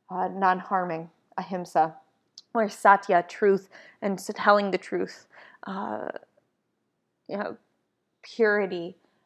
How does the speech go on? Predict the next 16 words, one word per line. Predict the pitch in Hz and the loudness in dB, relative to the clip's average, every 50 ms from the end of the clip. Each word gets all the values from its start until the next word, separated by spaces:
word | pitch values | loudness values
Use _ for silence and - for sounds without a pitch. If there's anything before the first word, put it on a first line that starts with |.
| _ - | _ -18
um, | - 180 185 185 180 180 185 202 214 226 240 - _ _ _ _ _ _ _ _ | -14 -12 -10 -10 -10 -10 -10 -10 -12 -14 -16 -16 _ _ _ _ _ _ _ _
cleanliness. | - - _ 220 214 214 208 214 202 196 190 180 180 - - 202 - - | -20 -10 _ 0 2 2 2 0 -2 -4 -8 -10 -10 -12 -14 -14 -12 -8
Like, | 214 202 202 - - 202 | -8 -8 -6 -8 -10 -8
these | - 226 214 220 214 | -6 -6 -6 -4 -2
are | 214 202 196 - | -2 -4 -2 -2
all | 208 214 214 214 208 | -2 0 0 -2 -2
different | 196 214 214 - 202 196 185 | -4 -6 -6 -6 -10 -12 -12
things | - _ 214 208 208 202 196 196 196 _ _ _ _ _ _ _ - | -12 _ -10 -8 -8 -8 -10 -10 -12 _ _ _ _ _ _ _ -4
that | 202 185 - | -4 -4 -4
help | 202 - - - 202 196 202 202 - | -6 -12 -2 0 0 0 0 -6 -8
you | 196 208 208 196 196 196 196 - _ | -8 -6 -4 -4 -4 -4 -6 -10 _
find | - 202 196 190 190 185 190 190 190 190 - _ _ _ _ _ _ _ | -6 -4 -2 -2 -2 -4 -6 -8 -10 -14 -16 _ _ _ _ _ _ _
this | 190 190 202 196 202 - | -2 -2 -2 -2 -2 -6
union, | 208 196 196 196 202 202 202 202 202 196 190 185 185 190 214 233 | -12 -8 -6 -6 -4 -4 -4 -4 -6 -6 -6 -6 -6 -6 -6 -4
this | 214 196 202 202 | -4 -6 -6 -8
yoke, | - 196 190 202 196 185 185 196 214 - - | -10 -8 -6 -4 -2 0 -2 -2 -4 -10 -18